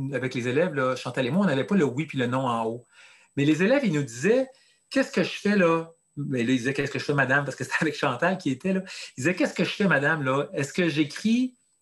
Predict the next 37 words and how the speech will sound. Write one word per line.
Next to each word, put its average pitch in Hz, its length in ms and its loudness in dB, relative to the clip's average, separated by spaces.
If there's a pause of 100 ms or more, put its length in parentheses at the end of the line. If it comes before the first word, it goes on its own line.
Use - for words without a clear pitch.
(120)
mon 139 160 0
premier 156 300 0
critère ? 190 580 0
Est-ce 147 160 -2
que 160 120 -2
j'écris 196 580 0 (380)
l'objet 143 440 2
de 170 60 -4
ma, 143 220 2
mon, 135 240 -2
ma, 127 280 0
ma, 120 340 0 (260)
est-ce 147 140 -6
que 160 100 2
je - 80 -10
fais 196 100 2
mon 170 160 4
affirmation ? 147 760 0
Est-ce 156 120 -2
que - 100 -2
je 139 140 0
réécris 196 520 0
mon 175 200 4
affirmation 143 580 0
une 160 80 -2
deuxième 127 380 0
fois ? 220 440 -4 (440)
Est-ce 160 120 2
que 185 120 2
je 185 60 -4
fais 254 180 4
une 214 100 0
conclusion 185 560 2
à 160 80 2
chacun, 196 560 2
à 165 60 -4
chacun 147 260 -4